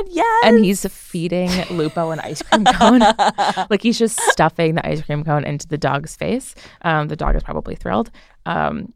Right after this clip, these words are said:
Speaker 2: I think also because sometimes you forget Lupo exists. Like, he made appearances in the first couple of formal portraits of George, but now we never see him. Um,
Speaker 1: True.
Speaker 2: but
Speaker 1: Where's
Speaker 2: yes,
Speaker 1: Lupo?
Speaker 2: Lupo.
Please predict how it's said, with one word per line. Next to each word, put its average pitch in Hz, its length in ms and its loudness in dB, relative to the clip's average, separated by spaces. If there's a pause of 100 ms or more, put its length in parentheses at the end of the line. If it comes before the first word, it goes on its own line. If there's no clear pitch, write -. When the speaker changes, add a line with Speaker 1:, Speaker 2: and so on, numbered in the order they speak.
Speaker 2:
I 190 80 0
think 269 140 2
also 269 160 0
because 208 340 -2
sometimes 185 380 -2
you 180 60 -6
forget - 280 -8
Lupo 151 340 -8
exists. - 840 -10
Like, 180 140 -6
he 208 120 -2
made 185 220 -2
appearances 156 540 -8
in 156 80 -8
the 143 80 -8
first - 440 -10 (480)
couple 143 340 -6
of - 160 -4
formal - 340 -6
portraits - 420 -8
of 180 120 -6
George, 190 380 -8
but - 100 -6
now 156 140 -4
we 147 100 -6
never 147 260 -4
see 208 180 -4
him. 226 280 -2 (360)
Um, 151 200 -4
Speaker 1:
True. 156 320 -6 (100)
Speaker 2:
but 196 140 2
Speaker 1:
Where's - 20 0
Speaker 2:
yes, 151 200 2
Speaker 1:
Lupo? - 360 -6
Speaker 2:
Lupo. 208 540 6